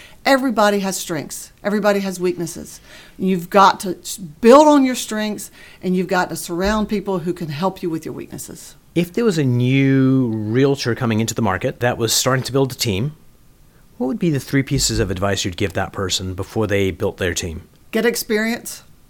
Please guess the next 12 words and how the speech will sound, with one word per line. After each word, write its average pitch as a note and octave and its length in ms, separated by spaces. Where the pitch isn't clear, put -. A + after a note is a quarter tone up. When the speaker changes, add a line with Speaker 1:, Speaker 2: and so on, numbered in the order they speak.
Speaker 1:
Mentor G#3+ 600
someone G3+ 480
who F3+ 160
you F3 180
respect. E3 640
Learn A3+ 600
your F#3+ 180
market F3+ 520
and D#3 240
learn E3+ 280
your D#3+ 140
trade. C#3 440